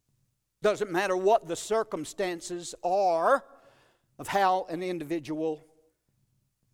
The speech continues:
has been conceived in the womb. God has a plan for that person. I read this some months back, but, uh,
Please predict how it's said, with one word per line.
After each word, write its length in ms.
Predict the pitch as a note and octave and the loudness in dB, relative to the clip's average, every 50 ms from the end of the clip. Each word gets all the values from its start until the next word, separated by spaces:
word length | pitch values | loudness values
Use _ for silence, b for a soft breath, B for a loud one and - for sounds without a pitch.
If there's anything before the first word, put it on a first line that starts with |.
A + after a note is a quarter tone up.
| _ _ _ _ _ _ _ _ _ _ _ | _ _ _ _ _ _ _ _ _ _ _
has 200 | - E3+ D#3+ - | -6 -6 -6 -6
been 260 | C3+ D#3 F3 E3 D#3 | -6 -6 -6 -6 -6
conceived 880 | D3 - D3 D3+ D3 C#3+ - - - - B3+ A3 D3+ A#2+ A#2 B2 B2 C3+ | -8 -10 -12 -10 -8 -6 -6 -6 -6 -6 -8 -8 -10 -10 -12 -14 -14 -12
in 140 | D3+ C#3+ D3+ | -10 -10 -8
the 60 | D#3 | -10
womb. 360 | D#3 E3 F#3+ F#3+ E3 B2 A#2 A2+ C#3 B2+ | -10 -10 -12 -14 -14 -14 -16 -16 -10 -2
God 460 | F#3+ G3+ A3 G3+ F3 C#3+ C3+ C3+ C#3+ | 0 0 0 0 0 -2 -4 -6 -8
has 220 | B2 D3+ D3+ C#3+ - | -12 -14 -14 -14 -14
a 60 | - | -16
plan 640 | - - - - B3+ A#2 - - - B2 B2+ B2+ - | -16 -14 -12 -10 -10 -10 -12 -16 -18 -20 -20 -20 -20
for 120 | _ - | _ -16
that 220 | C#3+ C#3+ - - - | -16 -14 -16 -16 -16
person. 420 | - - - - - - - - _ _ _ _ _ _ _ _ _ _ _ _ _ B B B B B | -18 -18 -18 -18 -20 -20 -20 -20 _ _ _ _ _ _ _ _ _ _ _ _ _ B B B B B
I 80 | - | 2
read 320 | G#3 F#3+ G3+ G#3 G#3+ F#3 E3+ | 4 4 4 4 2 2 2
this 520 | F#3 F#3+ F#3+ F#3 - - - - - - - _ _ _ _ _ _ _ _ _ _ _ _ _ _ _ - - - | 2 2 2 0 -4 -6 -8 -8 -8 -10 -16 _ _ _ _ _ _ _ _ _ _ _ _ _ _ _ -20 -18 -14
some 400 | - - - - F#3+ F#3+ F3+ F3 | -12 -10 -6 -2 -2 -2 -2 -2
months 600 | E3+ F3 F#3 F#3+ F#3+ F#3 - - - - - - b b b b b b b b | -2 0 0 0 -2 -4 -8 -10 -10 -10 -12 -14 b b b b b b b b
back, 580 | - D3+ C3+ F3 F#3+ G3+ G3 F3+ E3 - - - D#3+ E3+ | -6 2 4 4 6 6 4 2 2 -2 -6 -12 -10 -2
but, 380 | C#3 D#3 D#3+ D#3 D3+ - - F3 | 0 2 2 2 0 -2 -4 -2
uh, 260 | E3 D3 D3 C#3 | -2 0 -2 -2